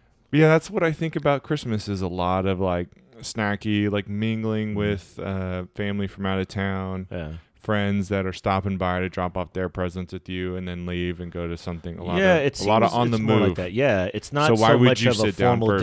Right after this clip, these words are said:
Speaker 2: dinner.
Speaker 1: big meal?
Speaker 2: Yeah, even on a Christmas thing. I mean, even though the way I observe it and how we celebrate, it's more liking both holidays are, like,
Speaker 1: Mm-hmm.
Speaker 2: interchangeable. But in thinking about it that way, I see that more often, es-, especially in American culture, where it is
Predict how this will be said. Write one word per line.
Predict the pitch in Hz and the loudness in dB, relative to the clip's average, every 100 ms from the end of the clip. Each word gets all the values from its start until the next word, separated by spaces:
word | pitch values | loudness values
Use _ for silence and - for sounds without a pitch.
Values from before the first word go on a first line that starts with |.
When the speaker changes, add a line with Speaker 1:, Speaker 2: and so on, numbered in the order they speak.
| 110 | 4
Speaker 2:
dinner. | 95 | 2
Speaker 1:
big | 82 | -2
meal? | 92 87 82 82 - | -4 -6 -8 -10 -4
Speaker 2:
Yeah, | 160 170 117 | 2 6 4
even | 107 139 170 170 | 4 0 2 2
on | 156 | 2
a | 147 | 0
Christmas | - 151 147 147 127 | 0 -2 -2 -4 -2
thing. | 151 156 | -4 -2
I | 131 | 0
mean, | 131 123 110 85 78 73 73 - | 0 0 -4 -10 -16 -18 -18 -8
even | 127 131 | -4 0
though | 120 110 104 101 | 2 0 0 -2
the | 95 | -2
way | 98 98 | -2 -2
I | 92 | -2
observe | 92 87 85 92 87 | -4 -6 -6 -6 -6
it | 90 | -8
and | 87 85 | -8 -8
how | 92 | -8
we | 85 82 | -8 -10
celebrate, | 95 87 85 87 | -10 -10 -8 -10
it's | 85 - | -12 -12
more | 98 92 92 92 85 78 - | -10 -6 -6 -6 -8 -10 -14
liking | 64 90 90 92 | -10 -8 -8 -8
both | 82 95 90 - _ _ - | -4 -4 -4 -12 _ _ -10
holidays | 95 104 107 92 | -4 0 2 0
are, | 80 76 | -4 -10
like, | 92 82 - | -10 -10 -8
Speaker 1:
Mm-hmm. | 92 | -8
Speaker 2:
interchangeable. | 92 78 92 120 147 123 | -6 -6 -6 -4 -6 -6
But | 87 113 110 - _ _ _ _ _ | -2 0 -2 -6 _ _ _ _ _
in | 110 101 | -6 -2
thinking | 165 165 127 | -4 -2 -2
about | 104 95 | 0 0
it | - | -2
that | 110 98 | -4 -4
way, | 90 82 82 _ _ | -6 -8 -10 _ _
I | 101 107 | -2 -2
see | - 117 | -2 0
that | 104 98 - _ 107 | 0 0 -6 _ -8
more | 101 98 | -4 0
often, | 92 85 95 | 0 -2 -4
es-, | 90 | -8
especially | 85 82 - 110 92 95 | -8 -12 -4 -2 -2 -2
in | |
American | 87 98 98 82 | -2 -2 -2 -4
culture, | 90 85 85 | -6 -6 -6
where | 85 85 | -6 -4
it | 82 | -4
is | 95 90 80 | -2 -4 -6